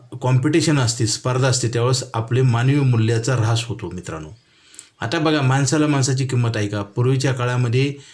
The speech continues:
आईवडिलाला मुलं सांभाळायचे, समाज काय बोलवलं ह्याच्या भीतीपोटी सं-, सांभाळायचे. आता समाजाला काय, जन्म दिलेल्या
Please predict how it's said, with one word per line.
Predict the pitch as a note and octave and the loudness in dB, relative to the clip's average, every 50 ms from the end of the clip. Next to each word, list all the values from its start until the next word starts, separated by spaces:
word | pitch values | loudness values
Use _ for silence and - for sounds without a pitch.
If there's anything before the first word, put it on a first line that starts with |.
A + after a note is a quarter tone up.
| - - - - | -20 -20 -10 -4
आईवडिलाला | G#2+ A#2+ C3 C3 C3 B2+ B2+ B2+ B2+ B2+ C3 | -2 2 2 4 4 4 4 2 2 2 2
मुलं | C3 A#2+ A#2 B2 B2+ | 2 4 4 2 2
सांभाळायचे, | - - A#2 A2 A#2 A2+ G#2+ G#2 G2+ - - - D#3 - - - _ _ _ _ - | 2 2 2 0 0 0 -2 -2 -4 -6 -8 -8 -8 -10 -14 -20 _ _ _ _ -10
समाज | - - A#2 B2 C3 C3+ C3 - | -4 0 0 2 2 2 0 -2
काय | - B2+ B2 | -2 -2 -2
बोलवलं | A2+ A2 A#2 A2+ A#2 A#2+ A#2 | 0 0 2 2 2 2 2
ह्याच्या | G#2+ G#2+ - C3 A#2+ | 0 0 0 0 0
भीतीपोटी | A2+ A#2 A2+ - B2+ - - A2 A#2 A#2+ | 2 0 0 0 0 -2 -2 -2 -2 0
सं-, | - B2 A2 G#2+ A2 G#2+ G2+ - - - - | 0 0 0 0 0 -2 -4 -6 -10 -6 -2
सांभाळायचे. | A2+ G#2+ G#2 G2+ G2 F2+ - G2+ | -2 0 0 -2 -2 -2 -4 -4
आता | G#2 B2+ B2 | -2 -2 -2
समाजाला | B2+ - A#2 A#2 B2 B2 B2 C3+ C3 C3 C3 | -2 0 0 0 0 0 0 0 0 0 0
काय, | C3 B2+ B2 B2+ | 0 -2 -2 -2
जन्म | A#2+ A#2 A2+ A#2 A#2+ A#2+ | 0 0 0 0 2 2
दिलेल्या | A2+ A#2+ A#2 A#2 A#2+ A#2 B2 B2 B2+ | 2 0 2 2 2 2 2 0 -2